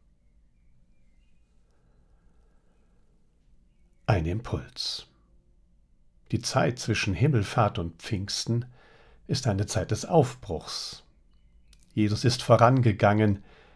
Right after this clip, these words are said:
Die Jüngerinnen und Jünger werden an Pfingsten gesandt werden. Was braucht es für einen Aufbruch? Sicher nicht meine Gedankenkette zur Schlagzeile.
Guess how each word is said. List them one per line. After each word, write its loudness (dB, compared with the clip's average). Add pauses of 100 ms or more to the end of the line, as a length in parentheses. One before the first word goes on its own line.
(600)
Die -6
Jüngerinnen 2
und -4
Jünger 2
werden 2
an 2
Pfingsten -4
gesandt -2
werden. -8 (1400)
Was -8
braucht -4
es -4
für 0
einen -2
Aufbruch? -8 (1400)
Sicher -8
nicht -8
meine -4
Gedankenkette -6
zur -10
Schlagzeile. -8